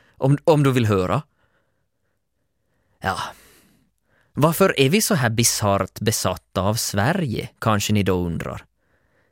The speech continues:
Jo, för om man är en minoritet så söker man en plats. Vi lever i en språkö.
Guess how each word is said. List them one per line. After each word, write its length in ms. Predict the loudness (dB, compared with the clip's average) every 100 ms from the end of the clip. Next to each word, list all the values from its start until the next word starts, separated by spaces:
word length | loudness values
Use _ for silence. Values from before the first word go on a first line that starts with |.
| _ 0
Jo, 380 | 2 4 2 -2 _ _ _ -20 -20 _
för 260 | 0 2 2 0
om 180 | 2
man 160 | 2 2
är 160 | 2 2
en 140 | 2
minoritet 840 | 2 0 -2 -2 -2 -2 -6 -10 -18 -8
så 160 | -4
söker 400 | 0 2 2 2
man 180 | 0 2
en 100 | 0
plats. 560 | 0 -4 -4 -14 -14 -14 _ _ _ _ _ _ _ _ _ _ _ _ _ _ -10
Vi 580 | -2 0 2 0 -4 -8 _ _ _
lever 600 | 0 4 4 4 2 -2 -6 _
i 100 | -2
en 140 | 0 0
språkö. 1000 | -2 0 0 2 -2 -6 -4 -4 -4